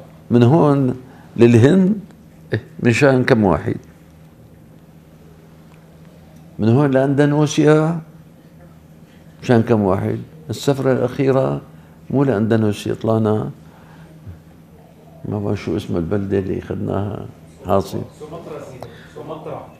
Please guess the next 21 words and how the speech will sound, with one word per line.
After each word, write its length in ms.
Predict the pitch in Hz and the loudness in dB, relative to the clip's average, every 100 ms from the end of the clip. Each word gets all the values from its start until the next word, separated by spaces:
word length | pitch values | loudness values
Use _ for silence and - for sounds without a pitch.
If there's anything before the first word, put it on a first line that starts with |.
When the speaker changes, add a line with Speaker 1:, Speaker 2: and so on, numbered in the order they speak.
| - | -6
Speaker 1:
أنا 280 | 113 110 110 | 0 2 2
سومطرة، 540 | 110 110 107 123 120 117 | 0 -2 -2 -2 -2 -4
وأنا 320 | - 78 104 | -4 -4 -4
ما 180 | 135 131 | -4 -2
بعرف 360 | 131 123 107 | -2 -2 -2
والله 220 | 110 101 110 | 0 2 2
وين، 280 | 107 104 - - - - - | 2 0 -4 -14 -20 -14 -2
والله 240 | 135 135 | 0 2
ما 120 | 120 | 2
بعرف 300 | 113 110 98 | 4 2 0
البلدان 440 | 98 101 95 107 90 | 0 2 2 2 2
اللي 120 | 82 | 0
بروحها 420 | 78 82 - 50 | 0 -2 -4 -6
أنا. 140 | 69 - - - - - - - - 110 - - - 160 - - - 190 - - - - - - - - | -8 -10 -16 -20 -20 -20 -20 -20 -14 -12 -12 -18 -20 -20 -16 -16 -16 -18 -20 -20 -20 -20 -20 -20 -20 -6
وإذ 360 | 110 120 117 117 | 0 2 2 2
كمان 640 | 120 120 113 107 107 - - - - - - - - - - - - - - _ - - - - - - - - | 2 4 4 0 -4 -8 -14 -18 -20 -20 -20 -20 -20 -20 -20 -20 -20 -20 -20 _ -20 -20 -20 -20 -20 -20 -20 -8
جمعية 880 | 98 110 107 95 120 139 113 98 87 - - - - - - - | 0 2 2 2 2 2 2 2 0 -8 -20 -20 -18 -18 -4 0
أهل 240 | 127 117 | 2 2
التصوف 1000 | 107 - 107 - 127 127 131 139 139 - - - - - - | 0 2 0 2 0 0 0 0 -6 -16 -20 -20 -20 -20 -2
في 320 | 123 123 123 | 4 4 4
أندونيسيا، 720 | 123 110 110 90 76 - - | 4 4 4 2 -2 -6 -8